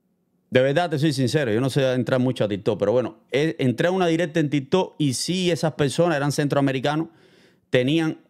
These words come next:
muy bueno, muy buen contenido en esa directa. Muy buen contenido, están hablando cosas muy reales, ¿no? Muy reales. Pero es triste también cómo la parte de nosotros cubana, muchos cubanos que están apoyando que Derek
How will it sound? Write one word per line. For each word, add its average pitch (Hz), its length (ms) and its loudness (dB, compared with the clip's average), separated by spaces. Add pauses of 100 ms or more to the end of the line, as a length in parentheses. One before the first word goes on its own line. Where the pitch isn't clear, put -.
(200)
muy 151 240 4
bueno, 156 400 0
muy 156 180 4
buen 175 220 0
contenido 139 480 0
en 131 80 2
esa 123 160 0
directa. 87 400 -2 (180)
Muy 117 300 2
buen 139 180 2
contenido, 135 400 0
están 131 220 -2
hablando 131 360 0
cosas 135 360 -2
muy 110 260 2
reales, 117 800 -4
¿no? - 340 -6 (200)
Muy 113 180 0
reales. 113 340 -2 (760)
Pero 135 160 4
es 170 100 -2
triste 196 380 0
también 160 420 0
cómo 185 240 0
la 151 160 0
parte 170 280 -2
de - 20 2
nosotros 165 400 0
cubana, 139 500 0 (200)
muchos 131 360 2
cubanos 160 460 0 (600)
que - 100 -4
están 147 240 2
apoyando 123 800 -2 (720)
que 110 160 2
Derek 113 500 -2